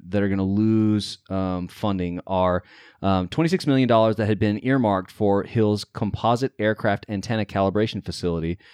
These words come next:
and twenty-eight million dollars that was to go to Hill's Utah Test and Training Range Consolidation Mission Control Center. So two big projects that will now not be funded. But the olive branch that the Trump administration is offering to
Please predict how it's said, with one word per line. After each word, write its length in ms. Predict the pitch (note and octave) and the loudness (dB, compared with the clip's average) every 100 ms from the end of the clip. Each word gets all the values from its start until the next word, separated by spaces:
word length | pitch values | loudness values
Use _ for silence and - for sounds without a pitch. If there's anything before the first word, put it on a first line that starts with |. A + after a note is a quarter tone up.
| - _ A2+ | -20 _ -2
and 220 | A#2+ A#2 | -2 -2
twenty-eight 440 | - C#3+ B2+ B2 | 0 2 2 2
million 240 | A2 G#2+ G2+ | 0 0 2
dollars 320 | F#2+ G2 F#2 | 2 2 0
that 100 | G2 | -2
was 140 | G2 | -4
to 100 | - | -4
go 140 | G2+ F#2 | -2 0
to 140 | F#2+ | -2
Hill's 360 | E2+ F#2 F2+ - | -2 -2 -2 -6
Utah 300 | G#2+ A2+ F#2+ | -6 -4 -4
Test 360 | - G2 - - | -2 -4 -6 -8
and 260 | F#2+ F2+ | -6 -6
Training 440 | - - A2+ G2+ E2+ | -8 -6 -4 -4 -4
Range 320 | E2+ E2+ - | -6 -8 -8
Consolidation 680 | F#2 - F2+ E2+ E2+ - E2+ | -10 -4 -4 -2 -6 -6 -8
Mission 280 | F2 - D2+ | -8 -10 -12
Control 340 | E2 - D2+ | -12 -10 -10
Center. 320 | - A1+ - - _ _ - | -10 -14 -14 -20 _ _ -14
So 120 | - | -10
two 300 | F#2+ D3+ C#3 | -2 2 2
big 300 | G2+ A#2+ G2 | 4 0 0
projects 640 | - G#2+ G2+ G#2 F#2 - | -2 0 0 -2 -4 -6
that 200 | - G#2+ | -4 -2
will 120 | E2 F2 | -2 -2
now 180 | F#2 F2+ | 0 0
not 180 | D#2+ | -2
be 80 | D#2+ | -6
funded. 500 | - F#2+ E2+ D#2+ D#2 _ - _ _ _ _ _ _ F#2+ | -6 -4 -2 -4 -6 _ -20 _ _ _ _ _ _ -2
But 360 | B2 B2+ - _ _ C3+ G#2+ | 2 2 0 _ _ -16 -2
the 320 | A2+ G#2+ A2 | 0 2 2
olive 260 | C3 D#3 A#2 | 4 4 4
branch 240 | A#2+ A2 | 0 0
that 60 | G#2+ | -6
the 60 | |
Trump 220 | - B2 G2 | -2 -2 -2
administration 520 | G#2+ F#2+ G#2+ - G2 | -4 0 -2 0 0
is 100 | F#2 | 4
offering 480 | A2 - G2 F2+ F2+ | 2 2 -2 -2 -2
to 500 | - F#2+ F#2 F2+ | 0 2 4 2